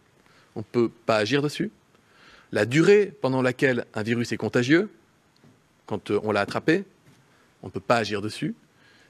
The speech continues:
Et le nombre de personnes qu'on peut contaminer si on est contagieux. Et là, on peut agir dessus, les gestes barrières, port du masque, la distanciation sociale, jusqu'au confinement.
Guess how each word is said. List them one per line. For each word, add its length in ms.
Et 60
le 100
nombre 160
de 80
personnes 320
qu'on 100
peut 120
contaminer 640
si 180
on 80
est 60
contagieux. 580
Et 100
là, 200
on 60
peut 100
agir 200
dessus, 460
les 120
gestes 220
barrières, 540
port 120
du 80
masque, 500
la 40
distanciation 520
sociale, 500
jusqu'au 360
confinement. 440